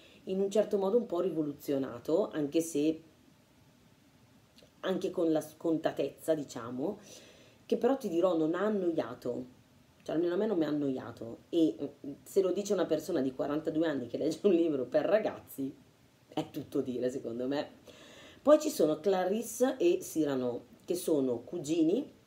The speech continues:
che, eh, cercano Lupin perché Cyril,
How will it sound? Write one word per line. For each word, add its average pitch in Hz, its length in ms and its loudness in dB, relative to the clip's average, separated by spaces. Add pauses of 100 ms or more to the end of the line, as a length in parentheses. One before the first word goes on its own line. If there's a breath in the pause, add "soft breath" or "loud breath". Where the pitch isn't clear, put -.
(480 loud breath)
che, 240 320 2
eh, 147 1000 4
cercano 135 680 2
Lupin 170 920 2 (200)
perché 202 600 0 (340)
Cyril, 156 840 0